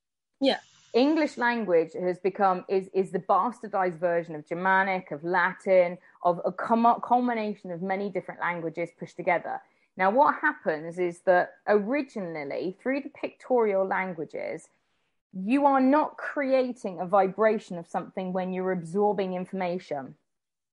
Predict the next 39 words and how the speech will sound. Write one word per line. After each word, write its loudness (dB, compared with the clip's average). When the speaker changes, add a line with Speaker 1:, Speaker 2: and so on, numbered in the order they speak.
Speaker 2:
Does -2
it -4
Speaker 1:
Mm. -6
Speaker 2:
make -4
sense? -2
So 2
if 0
I'm, 2
if -2
I'm 2
looking -4
at -4
a -4
comic 0
and 0
it's -6
got 0
no 2
words, 0
okay, -4
I'm 4
not 4
ex-, -2
yeah, 4
I'm 6
not 4
experiencing -4
that -4
on -2
a 0
vibrational 0
basis 0
where 0
I'm -2
creating -2
kind -2
of -4
like 0
a, 2